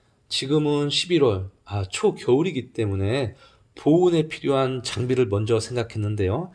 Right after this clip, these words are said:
차박에 입문하는 계절로서는 별로 좋은 타이밍은 아니지만 처음부터 혹독하게 이 추운 겨울을 실감나게 보낼 것 같아서 오히려 굳은 각오도 생깁니다. 그리고 저는 돈도 돈이지만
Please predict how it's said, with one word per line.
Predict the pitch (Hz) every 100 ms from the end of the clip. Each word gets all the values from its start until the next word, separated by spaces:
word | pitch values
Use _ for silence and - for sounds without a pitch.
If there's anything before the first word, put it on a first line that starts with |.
| - - _ -
차박에 | - 160 175 170
입문하는 | 160 160 202 190 160 139
계절로서는 | 110 110 117 110 - 104 104
별로 | - 110 117 113 104 95
좋은 | - 127 165 160
타이밍은 | - 123 107 104 110
아니지만 | 92 107 123 - 117 175 107 - - - - _
처음부터 | - - 208 180 139 - 95 95 _ -
혹독하게 | 160 - - 120 110 98 135 160 - - -
이 | 117
추운 | 117 - 170 165
겨울을 | 139 123 113 120 120
실감나게 | - 202 196 185 170 143 135 131
보낼 | 113 113 110
것 | 117 107 101
같아서 | - - - 92 160 151 - - - - -
오히려 | 151 185 151 107 -
굳은 | - 120 120
각오도 | 95 92 - 101 101 143 190 _
생깁니다. | - 127 113 101 90 92 87 120 107 - _ _ _ _ _ _ _ - - _
그리고 | - 147 143
저는 | 143 135 127 139 135 92
돈도 | - 147 170 160
돈이지만 | 143 117 110 110 98 135